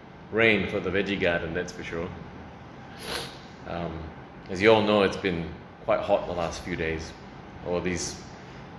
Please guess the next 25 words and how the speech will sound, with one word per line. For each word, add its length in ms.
uh, 200
week 240
or 80
so. 300
The 60
wind's 220
blowing 320
too, 220
the 100
door's 200
shaking. 340
Feels 220
as 100
though 140
summer 380
has 280
just 380
reached 300
its 120
peak 300
and 100
we're 180
into 200
the 80
second 420